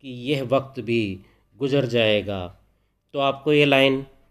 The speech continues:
सुकून देगी। यह राजा और रंक दोनों के लिए है। अकबर को ये लाइन बहुत पसंद आई। सचमुच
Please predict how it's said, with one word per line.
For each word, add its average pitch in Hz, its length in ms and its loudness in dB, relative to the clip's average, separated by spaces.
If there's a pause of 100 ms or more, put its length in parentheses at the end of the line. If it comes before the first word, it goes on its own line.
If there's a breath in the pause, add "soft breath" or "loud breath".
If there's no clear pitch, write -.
(140)
सुकून 180 580 2
देगी। 101 440 -2 (1080)
यह 110 420 -6 (440)
राजा 117 600 0 (460)
और 101 380 -8
रंक 123 420 -2 (400)
दोनों 120 420 -2
के 123 140 -4
लिए 101 240 -4
है। 78 220 -16 (1200)
अकबर 120 280 -6
को 117 140 -2
ये 110 80 0
लाइन 104 280 -2
बहुत 123 320 0
पसंद 123 320 -2
आई। 98 260 -4 (840)
सचमुच - 640 -8